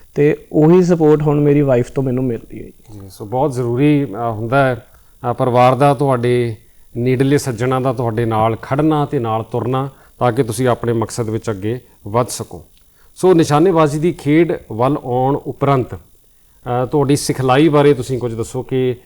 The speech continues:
Speaker 2: ਅ, ਕਿੰਨਾ ਲੰਮਾ ਸਮਾਂ ਤੁਸੀਂ ਇਹਦੀ ਟ੍ਰੇਨਿੰਗ ਲਈ ਤੇ ਕਿੰਨਾ ਵਕਤ ਜਿਹੜਾ ਬਤੀਤ ਕੀਤਾ ਇਹਦੇ ਅਭਿਆਸ ਉੱਤੇ ਤੇ ਜੋ ਵੀ ਇਹਦੇ ਵਿੱਚ ਤਿਆਰੀ ਸਾਨੂੰ ਲੱਗਦੀ ਹੈ?
Speaker 1: ਜੀ, ਜੀ। ਇੱਦਾਂ ਹੈ ਜੀ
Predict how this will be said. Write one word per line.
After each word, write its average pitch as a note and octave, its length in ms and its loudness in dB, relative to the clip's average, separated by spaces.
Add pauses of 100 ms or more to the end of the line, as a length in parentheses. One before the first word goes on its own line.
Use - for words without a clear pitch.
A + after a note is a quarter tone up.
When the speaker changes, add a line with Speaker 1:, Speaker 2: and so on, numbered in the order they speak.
(260)
Speaker 2:
ਅ, - 20 -2
ਕਿੰਨਾ D3+ 320 2
ਲੰਮਾ C#3 340 2
ਸਮਾਂ C#3 360 -2
ਤੁਸੀਂ B2+ 340 -6 (140)
ਇਹਦੀ B2+ 200 -4
ਟ੍ਰੇਨਿੰਗ C3 440 2
ਲਈ C#3 300 0 (480)
ਤੇ B2+ 200 0
ਕਿੰਨਾ F3 340 2
ਵਕਤ D#3 280 2
ਜਿਹੜਾ D3 220 2
ਬਤੀਤ C3 320 -2 (120)
ਕੀਤਾ C3+ 260 -4
ਇਹਦੇ C3+ 160 2
ਅਭਿਆਸ B2 540 2
ਉੱਤੇ C3+ 340 -4 (360)
ਤੇ B2 280 0
ਜੋ B2+ 240 0
ਵੀ D3 100 4
ਇਹਦੇ C#3 120 2
ਵਿੱਚ C3 160 -2
ਤਿਆਰੀ A#2 360 0
ਸਾਨੂੰ A2 300 -6
ਲੱਗਦੀ G2 360 -8
ਹੈ? - 40 -20 (120)
Speaker 1:
ਜੀ, C#3 160 -2
ਜੀ। B2 200 -8 (500)
ਇੱਦਾਂ D3 240 2
ਹੈ D#3+ 100 4
ਜੀ F#3 320 2